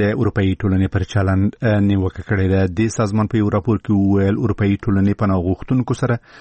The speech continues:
د همدردۍ پر ځای هغوی ته ویلي چې دې هیوادونو کې د پناه اخیستو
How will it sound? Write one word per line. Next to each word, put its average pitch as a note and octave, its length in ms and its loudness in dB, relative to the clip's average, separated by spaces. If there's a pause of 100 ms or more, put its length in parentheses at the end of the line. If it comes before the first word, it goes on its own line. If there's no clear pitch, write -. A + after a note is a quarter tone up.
(340)
د - 20 2 (240)
همدردۍ A2+ 440 -2
پر A2 200 -2
ځای A#2 200 0
هغوی G#2+ 260 0
ته G#2+ 140 0
ویلي G#2+ 260 2
چې A2 140 -2 (260)
دې A2 220 0 (100)
هیوادونو G#2+ 400 0
کې G#2+ 180 0
د A2 140 -2
پناه F2+ 320 0
اخیستو B2 420 -2